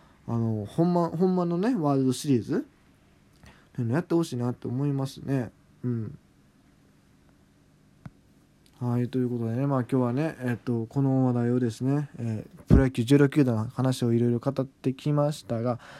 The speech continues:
まあ、あー、最初に言ったけど、僕は基本的にこれは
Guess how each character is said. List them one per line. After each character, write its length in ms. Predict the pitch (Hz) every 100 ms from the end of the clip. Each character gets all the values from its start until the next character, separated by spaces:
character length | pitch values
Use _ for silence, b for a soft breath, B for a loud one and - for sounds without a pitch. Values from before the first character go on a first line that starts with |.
| B B -
ま 260 | 233 143 - _ _ _ _ _ _ -
あ、 140 | 156
あ 20 |
ー、 40 | 156
最 140 | 151
初 80 | 208
に 60 |
言 60 | 285
っ 20 |
た 80 | 185
け 60 | 135
ど、 60 |
僕 160 | 151 277
は 60 |
基 120 | 254 285
本 80 |
的 100 | 262
に 80 | 247
こ 140 | 240 240
れ 40 |
は 240 | 233 -